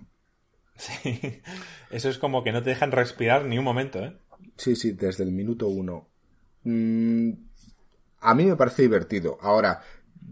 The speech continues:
Speaker 2: yo recuerdo que tú me estabas viendo el gameplay ayer y me decías, "Está siendo muy rápido".
Speaker 1: Tú te vas a acabar, como sigas así, tú te acabas el juego en cuatro horas.
Speaker 2: Pues no
Speaker 1: Porque
Speaker 2: sé.
Speaker 1: yo lo ent-, o sea, hay, hay algo, hay algo en este juego que falla, y también falla en el anterior, en el dos.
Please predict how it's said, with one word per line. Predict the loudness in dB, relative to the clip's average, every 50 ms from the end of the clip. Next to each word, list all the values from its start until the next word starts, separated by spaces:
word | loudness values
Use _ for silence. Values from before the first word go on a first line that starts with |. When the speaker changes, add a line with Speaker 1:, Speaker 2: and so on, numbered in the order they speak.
| -10
Speaker 2:
yo | 2 4 6 6
recuerdo | 6 6 4 2 2
que | 4
tú | 2 2
me | 0 0
estabas | 2 2 2 2 4
viendo | 2 2 2 2
el | 0
gameplay | 0 0 0 2 2 2 2
ayer | 2 2 2 2 2 0 0 -4 -12 -20 -20 -20 -14 _ -4
y | -2
me | 0 0
decías, | 0 2 2 2 2 0 -2 -6 _ _ _ -20 -20 -20 -20 _ _ _ _ _ -10
"Está | -6 -4 -2
siendo | 0 2 2 2 2
muy | 2 2
rápido". | 2 0 -2 -4 -6 -12 -14 -18 _ _ _ _ _ _ _ _ _ _ _ _ _ _ _ -12
Speaker 1:
Tú | -8 -2
te | 0 0
vas | 2 2
a | 2
acabar, | 2 4 4 4 2 0
como | -2 -2 -4 -2
sigas | 0 0 0 0 -2
así, | -2 -4 -2 -4 -4 -4
tú | -6 -6
te | -4 -2
acabas | 0 0 0 -2 -2
el | -6 -8
juego | -4 -2 -2 -2 -2
en | -4
cuatro | -4 -6 -6 -6 -10
horas. | -12 -14 -16 -20 -20 -20 _ _ _ _ _ _ _ _ _ _ _ _ _ _ _ _ -20 -20 _ _ _ _ _ _ -20 -20 _ _ _ _ _ _ _ _ _ -20 -16 -12
Speaker 2:
Pues | -10 -6 -4
no |
Speaker 1:
Porque | -2 2 2 2 4
Speaker 2:
sé. | 4
Speaker 1:
yo | 4 4
lo | 4
ent-, | 4 0 -2 -2
o | 2
sea, | 4 4 4 4 4
hay, | 4 4 6 6
hay | 6 6 6
algo, | 6 6 4 4 2 2
hay | 2 4 4
algo | 4 2 2 0
en | -2
este | -4 -4 -2
juego | 0 0 0
que | 0 0
falla, | -2 0 0 0 0 -2
y | -2 -2
también | 0 2 2 2 2 2
falla | 2 2 2 2
en | 2
el | 0 -2
anterior, | -2 -4 -4 -4 -6 -6 -8 -10 -10
en | -6 -6
el | -6 -6 -6
dos. | -8 -10 -14 -18 -20